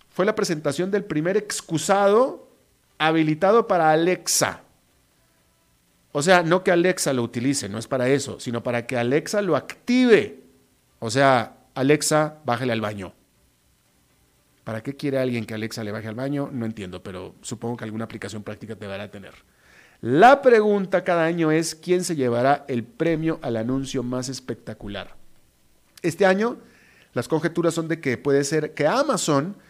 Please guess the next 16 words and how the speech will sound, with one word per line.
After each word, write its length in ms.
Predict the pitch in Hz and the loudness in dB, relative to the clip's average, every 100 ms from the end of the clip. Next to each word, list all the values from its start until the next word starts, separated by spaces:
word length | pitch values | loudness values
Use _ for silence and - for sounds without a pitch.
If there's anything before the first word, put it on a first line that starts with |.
| _ | _
presente 380 | - 123 160 170 | -4 0 0 -2
formalmente 600 | 160 143 156 165 147 143 | -2 -2 -4 -4 -4 -6
su 100 | 151 | -8
servicio 360 | 127 113 135 160 | -6 -6 -4 -2
de 120 | 135 | -2
descargas 420 | 113 - 135 143 | -4 -4 -4 -4
de 80 | 131 | -4
videojuegos, 840 | 117 117 113 - 220 147 190 - - _ _ | -4 -4 -6 0 0 2 0 -4 -14 _ _
que 160 | 220 220 | 2 4
se 180 | 247 | 4
asume 800 | 233 226 254 226 214 214 214 302 - - | 0 0 -2 -2 0 2 2 -2 -8 -6
ha 140 | 127 | -2
estado 640 | 135 - 147 131 139 - - | -2 -2 0 2 0 -2 -8
trabajando 720 | 123 101 101 113 110 117 - | -8 -6 -6 -8 -6 -8 -6
en 140 | 151 202 | -4 0
ello. 380 | 269 165 107 | 0 -2 -8